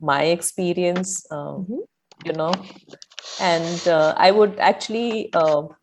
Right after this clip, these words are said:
Speaker 1: end with quoting my favorite <laughs> lines from Jonathan Livingstone Seagull that I first read when I was thirteen years, and what's really shaped my life. Uh, the lines go like, uh, "Your whole body,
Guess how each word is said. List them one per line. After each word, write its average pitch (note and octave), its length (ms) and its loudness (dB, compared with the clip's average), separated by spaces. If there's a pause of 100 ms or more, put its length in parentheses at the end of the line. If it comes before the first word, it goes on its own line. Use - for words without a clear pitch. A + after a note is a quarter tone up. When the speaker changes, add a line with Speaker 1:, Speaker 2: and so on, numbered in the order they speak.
(240)
Speaker 1:
end G3+ 260 4
with G#3 200 0
quoting G3 380 0
my F3 160 -2
favorite F3+ 500 -2
<laughs> F3 80 0
lines E3+ 260 0
from F#3+ 180 -4
Jonathan D#3+ 520 0
Livingstone - 1500 -4
Seagull D#3 560 2
that E3 140 -2
I E3 160 2
first F#3 300 2
read F3 200 4
when D#3+ 140 -2
I D3 80 0
was F#3+ 120 -6
thirteen E3+ 440 0
years, E3 400 2
and A#3+ 220 0
what's B3 280 2
really A3 240 0
shaped F3 360 -6 (100)
my E3 400 -6
life. C#3+ 440 -4 (760)
Uh, D#3 580 0 (180)
the F#3 100 6
lines F#3 460 2
go F#3 160 -2
like, E3+ 560 -2
uh, E3 420 -2
"Your F3+ 180 4
whole G3 280 4
body, E3+ 580 2